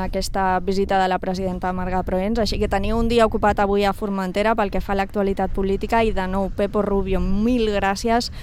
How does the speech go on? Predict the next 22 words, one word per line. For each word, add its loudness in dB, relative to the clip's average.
per 4
haver 6
connectat 0
amb, -2
amb 0
aquesta -2
acció 0
reivindicativa 2
per -2
visibilitzar 0
els -2
noms -2
d'aquestes -6
persones -6
que, -6
que -6
han -6
mort -8
a -6
Gaza. -6
Moltíssimes -4
gràcies. -6